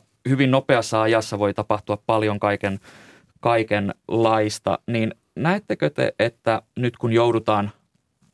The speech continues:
palaamaan vielä tarkemmin siihen, että, että pestään käsiä ja käytetään maskeja ja ollaan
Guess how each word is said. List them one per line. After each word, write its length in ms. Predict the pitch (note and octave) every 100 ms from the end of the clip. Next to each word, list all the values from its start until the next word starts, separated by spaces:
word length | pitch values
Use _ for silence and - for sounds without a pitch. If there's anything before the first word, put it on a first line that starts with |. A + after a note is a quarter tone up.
| _ _ _ _ -
palaamaan 440 | A2+ A2+ G#2+ G#2+
vielä 220 | B2 B2
tarkemmin 600 | A2 B2+ B2 - G#2+ G2
siihen, 460 | G2 A2 G#2 F#2+ F2
että, 440 | F2 _ F2+ F2 -
että 240 | G2 -
pestään 480 | - G2+ - G2 F#2+
käsiä 420 | F2+ F2+ - F#2
ja 140 | F2 F#2
käytetään 560 | F#2 F#2 F#2 F2 F2
maskeja 560 | F2+ F#2 - F#2 F2+ F2+
ja 180 | F2+ - - - - _ -
ollaan 400 | F2+ F2+ F2+